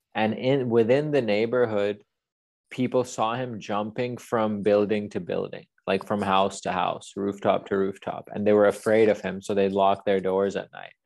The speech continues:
And they said this so seriously that I was like, "Jesus, like, what?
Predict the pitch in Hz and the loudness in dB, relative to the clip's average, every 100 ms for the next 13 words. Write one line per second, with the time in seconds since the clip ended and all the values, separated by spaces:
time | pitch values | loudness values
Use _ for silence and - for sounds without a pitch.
0 | _ _ _ _ _ _ _ - 110 113 | _ _ _ _ _ _ _ -2 0 4
1 | 117 117 - 127 123 135 131 - 123 - | 4 4 2 0 2 0 0 0 0 0
2 | - 120 135 139 - 107 101 104 107 - | -2 0 0 -2 -6 -6 -6 -6 -10 -6
3 | 101 101 104 - - 98 98 104 - - | -4 -4 -6 -12 -12 -8 -8 -10 -16 -16
4 | 104 - _ - 87 - - - - - | -14 -16 _ -20 -20 -20 -20 -16 -16 -18
5 | _ - 107 | _ -10 -8